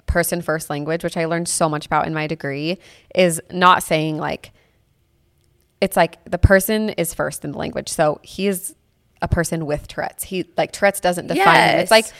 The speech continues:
Speaker 1: saying a homeless person. It's like, no, they're a person who is homeless 'cause they're
Speaker 2: Yes.
Speaker 1: still a person
Speaker 2: They're
Speaker 1: at
Speaker 2: still
Speaker 1: the end
Speaker 2: a person.
Speaker 1: of the day.
Speaker 2: I love that.
Speaker 1: And I think that,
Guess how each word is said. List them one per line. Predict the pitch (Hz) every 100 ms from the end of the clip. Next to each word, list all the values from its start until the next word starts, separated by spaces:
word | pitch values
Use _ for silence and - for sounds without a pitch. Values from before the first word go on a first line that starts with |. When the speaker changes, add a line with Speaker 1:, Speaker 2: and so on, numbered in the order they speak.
| - -
Speaker 1:
saying | 214 202
a | 175
homeless | 156 156 -
person. | 156 - 156
It's | 156
like, | 165 170
no, | 160
they're | 156 160
a |
person | - 180 - 165
who | 160
is | 156 139
homeless | 147 - - -
'cause | -
they're | 202
Speaker 2:
Yes. | 165
Speaker 1:
still | - 220
a | 214
person | - 185 185
Speaker 2:
They're | 165
Speaker 1:
at |
Speaker 2:
still | 269 269
Speaker 1:
the |
end | 170
Speaker 2:
a |
person. | 247
Speaker 1:
of | -
the | 175
day. | 151
Speaker 2:
I | -
love | 240 254 226
that. | 190 165
Speaker 1:
And | 202
I | 190
think | 196 180
that, | 170 165 -